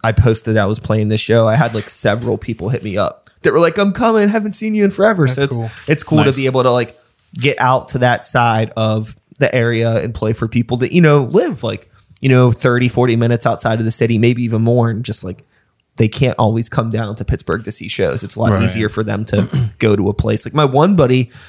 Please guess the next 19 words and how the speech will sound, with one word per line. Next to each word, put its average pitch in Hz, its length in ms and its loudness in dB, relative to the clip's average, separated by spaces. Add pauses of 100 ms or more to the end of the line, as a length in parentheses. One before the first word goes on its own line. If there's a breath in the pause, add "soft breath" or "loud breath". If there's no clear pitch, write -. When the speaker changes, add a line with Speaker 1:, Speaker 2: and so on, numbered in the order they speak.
(200 loud breath)
Speaker 1:
uh, 117 320 2
was 127 160 0
like, 123 200 -4
"Yeah, 170 140 -2
that 160 140 0
place 165 200 0
is, 143 60 -12
like, 147 140 -6
right 127 200 2
around 139 200 0
the 135 60 -4
corner 143 260 -2
from 139 160 -2
my 131 140 0
house." 170 340 -2
So 107 120 -4
it's, 123 120 -4
like, 123 180 -8
awesome, 117 480 -2